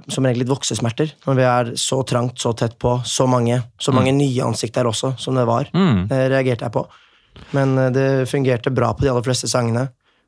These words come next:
Speaker 1: og klappingen er også på noen av de Heia Lyn-sangene der, da tror jeg du hørte det over hele Bislett. Så det
Speaker 2: Mm.
Speaker 1: var, eh, veldig bra lydnivå også.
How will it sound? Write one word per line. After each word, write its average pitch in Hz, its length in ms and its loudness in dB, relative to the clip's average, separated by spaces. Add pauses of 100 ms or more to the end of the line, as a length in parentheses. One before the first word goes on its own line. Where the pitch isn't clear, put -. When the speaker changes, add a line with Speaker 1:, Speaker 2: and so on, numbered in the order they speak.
Speaker 1:
og 135 100 0
klappingen 127 480 0
er 127 100 2
også 131 640 0
på 131 180 2
noen 123 200 2
av 120 80 0
de 123 160 -2 (640)
Heia 135 180 4
Lyn-sangene 123 540 2
der, 135 120 2
da 135 200 2
tror 120 260 -4
jeg 123 60 0
du 123 80 4
hørte 117 240 0
det 113 100 2
over 110 120 2
hele 113 200 0
Bislett. 120 340 -4
Så - 140 -4
det 127 80 4
Speaker 2:
Mm. 151 60 4
Speaker 1:
var, 120 220 4
eh, 123 200 4
veldig 131 240 2
bra 123 240 4
lydnivå 131 560 0
også. 117 240 -4